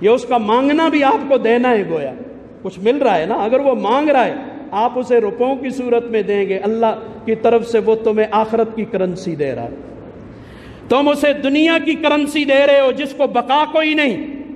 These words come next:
और वो तुम्हें आखिरत की currency दे रहा है जिस पे फना कोई नहीं। इन चीज़ों को समझो। हम मुसलमान हैं अल्हम्दुलिल्लाह,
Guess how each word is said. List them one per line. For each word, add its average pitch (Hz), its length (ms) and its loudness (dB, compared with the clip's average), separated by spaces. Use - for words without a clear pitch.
और 196 100 -2
वो 226 140 2
तुम्हें 233 280 2
आखिरत 240 460 0
की 220 80 -6
currency 226 520 -2
दे 208 220 2
रहा 202 140 4
है 190 180 4
जिस 208 220 -2
पे 208 140 -2
फना 190 380 0
कोई 143 280 -2
नहीं। 123 160 -4
इन 170 120 0
चीज़ों 262 420 2
को 277 120 2
समझो। 294 400 2
हम 196 100 -8
मुसलमान 247 640 0
हैं 294 80 4
अल्हम्दुलिल्लाह, 240 880 2